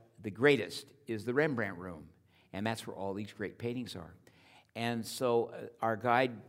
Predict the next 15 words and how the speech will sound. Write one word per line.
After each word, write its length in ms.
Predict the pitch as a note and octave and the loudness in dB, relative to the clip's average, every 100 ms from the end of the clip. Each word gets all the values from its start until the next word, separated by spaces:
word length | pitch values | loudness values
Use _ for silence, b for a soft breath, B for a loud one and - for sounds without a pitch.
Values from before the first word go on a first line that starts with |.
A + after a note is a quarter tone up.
| - | -8
took 180 | D#3 B2 | -6 -4
us 200 | - - | -6 -4
through 140 | B2 | -2
the 120 | G#2+ | -2
whole 200 | G2 G#2+ | 0 -2
museum, 480 | G#2 G2 F#2 G2 G#2 | -2 -4 -6 -6 -4
and 100 | G2+ | -4
we 80 | G#2 | -6
saw 320 | - G2+ F#2 | -6 -6 -6
the, 160 | F2+ F2 | -4 -4
and 140 | A2 | -4
then 60 | A#2+ | -2
we 100 | B2 | 0
got 260 | A#2+ B2+ A#2 | 2 2 0
here. 300 | G2 F2 | -4 -6